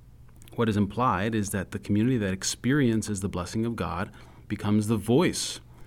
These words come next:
of the gospel, the good news. When a speaker wants to convey publicly a message of good news, he asks for a microphone. When the Virgin Mary wants to make known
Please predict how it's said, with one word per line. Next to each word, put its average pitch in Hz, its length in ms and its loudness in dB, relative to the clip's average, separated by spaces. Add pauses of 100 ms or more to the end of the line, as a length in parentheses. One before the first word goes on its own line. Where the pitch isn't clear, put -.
of 90 140 -4
the 98 80 -2
gospel, 92 600 -4
the 98 60 -10
good 98 200 -4
news. 101 420 -6 (1400)
When 107 180 -2
a 98 60 -2
speaker 131 580 -2
wants 101 280 -2
to 110 100 -4
convey 101 480 0 (280)
publicly 101 580 -2
a 87 80 -8
message 87 340 -6
of 85 120 -8
good 92 160 -4
news, 92 400 -4 (360)
he 107 200 0
asks 90 360 -4
for 85 400 -6
a 101 60 -6
microphone. 95 580 -2 (1120)
When 95 140 -2
the 92 60 -2
Virgin 101 340 0
Mary 131 400 6
wants 107 300 2
to 101 120 -2
make 98 240 0
known 95 460 2